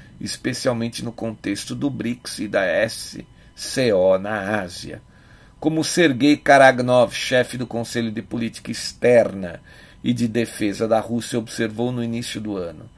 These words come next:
a China é a nossa almofada estratégica, né? Bom,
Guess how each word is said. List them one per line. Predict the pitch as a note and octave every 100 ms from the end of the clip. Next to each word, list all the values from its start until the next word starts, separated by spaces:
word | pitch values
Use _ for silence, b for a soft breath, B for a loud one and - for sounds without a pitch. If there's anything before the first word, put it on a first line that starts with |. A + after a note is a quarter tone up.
| b b b
a | -
China | - - A#2 A#2 A2+ A2 C3 - b b b
é | - F#2+
a | G2
nossa | G2 G2 G#2 - - -
almofada | G2 G2+ G#2 B2 - - F2 F2 F#2
estratégica, | G2 - - - B2 _ - C#2 A#1+ - - - - -
né? | - F#2+ - _ _ _ _ _ _ _ _ _ _ _ _ _ - b b b b b b b b -
Bom, | D#3 G2